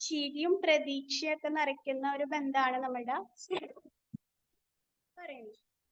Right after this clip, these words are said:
അപ്പോ, അപ്പോ, ആ, എന്താണ് സുഹൃത്ത് ബന്ധം എന്ന് പറയുന്നത്? അപ്പോ,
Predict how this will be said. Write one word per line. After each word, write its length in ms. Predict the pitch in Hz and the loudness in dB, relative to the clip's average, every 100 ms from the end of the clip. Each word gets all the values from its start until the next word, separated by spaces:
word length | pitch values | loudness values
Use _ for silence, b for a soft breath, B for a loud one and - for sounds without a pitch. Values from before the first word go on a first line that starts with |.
| _ _ _ _ _ _ _ _ _ _ _ _ | _ _ _ _ _ _ _ _ _ _ _ _
അപ്പോ, 360 | 302 - 359 415 _ _ _ _ _ _ _ _ _ _ _ _ _ _ _ _ _ _ _ _ _ _ _ _ _ _ _ _ _ _ _ _ _ _ _ _ _ _ _ _ _ _ _ _ _ _ 226 _ _ _ | -20 -16 -14 -14 _ _ _ _ _ _ _ _ _ _ _ _ _ _ _ _ _ _ _ _ _ _ _ _ _ _ _ _ _ _ _ _ _ _ _ _ _ _ _ _ _ _ _ _ _ _ -20 _ _ _
അപ്പോ, 260 | 415 453 359 | -14 -10 -6
ആ, 240 | 359 349 | -6 -6
എന്താണ് 340 | 359 349 349 330 | -4 0 2 2
സുഹൃത്ത് 360 | - 427 330 | 4 2 2
ബന്ധം 200 | 294 294 | 4 4
എന്ന് 120 | 277 277 | 10 12
പറയുന്നത്? 240 | 240 247 | 12 12
അപ്പോ, 280 | 269 415 | 12 12